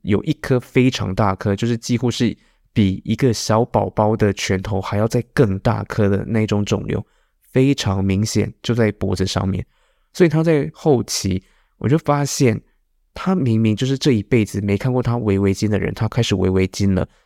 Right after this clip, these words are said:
他开始套那些脖围之类的。那有一次呢，就是我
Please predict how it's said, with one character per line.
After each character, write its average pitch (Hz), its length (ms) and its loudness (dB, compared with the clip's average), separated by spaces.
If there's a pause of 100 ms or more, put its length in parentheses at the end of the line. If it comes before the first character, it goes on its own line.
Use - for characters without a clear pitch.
他 127 100 -2
开 123 160 0
始 110 160 -2
套 120 260 -2
那 117 80 2
些 110 160 0
脖 98 320 -2
围 101 240 -2
之 - 260 -2
类 98 280 0
的。 - 160 -4 (400)
那 170 160 2
有 117 200 2
一 104 60 2
次 127 260 -2
呢， 110 300 2 (800)
就 170 100 0
是 185 80 4
我 113 440 0